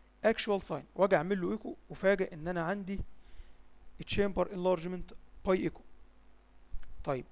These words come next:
كل الكلام ده معناه ان الاي سي جي عباره عن دايجنوستيك ايد، ان هو بيساعدني في التشخيص. ما ساعدنيش في الحته دي، هتجه لانفستيجيشن تانية.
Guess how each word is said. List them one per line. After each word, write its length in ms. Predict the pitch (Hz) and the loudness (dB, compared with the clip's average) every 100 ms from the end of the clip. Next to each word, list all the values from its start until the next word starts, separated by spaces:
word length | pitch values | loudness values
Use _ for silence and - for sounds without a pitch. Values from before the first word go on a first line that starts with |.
| - - - | -16 -10 0
كل 160 | 277 | 2
الكلام 340 | 294 - 226 226 | 4 4 4 4
ده 80 | 180 | 0
معناه 300 | 139 170 240 | 2 0 0
ان 200 | 160 135 | -2 -6
الاي 180 | 180 | -6
سي 140 | 208 185 | -4 -4
جي 240 | 156 226 | -2 0
عباره 440 | 147 - 190 220 190 | -2 0 2 4 2
عن 340 | 139 190 214 | 2 -2 0
دايجنوستيك 760 | 165 147 139 180 220 - - 226 | -2 -2 -2 -4 -4 -8 -6 -2
ايد، 200 | 151 - - - - - | -2 -4 -20 -20 -18 -8
ان 120 | 185 | -2
هو 200 | 240 240 | 4 4
بيساعدني 440 | 190 - 180 202 202 | 4 2 2 2 -2
في 60 | |
التشخيص. 560 | 202 190 - 147 - - - - - - - | -8 -8 -4 -4 -4 -14 -20 -20 -20 -20 -10
ما 80 | - | -2
ساعدنيش 380 | 190 202 202 240 | 2 4 2 -2
في 80 | 208 | -2
الحته 320 | 214 220 190 | 0 0 0
دي، 200 | 214 208 | 0 -2
هتجه 360 | - 208 202 185 | 0 0 0 -2
لانفستيجيشن 760 | 156 151 151 - 185 190 147 | -4 -6 -8 -4 -2 0 0
تانية. 300 | 208 226 214 | 2 2 0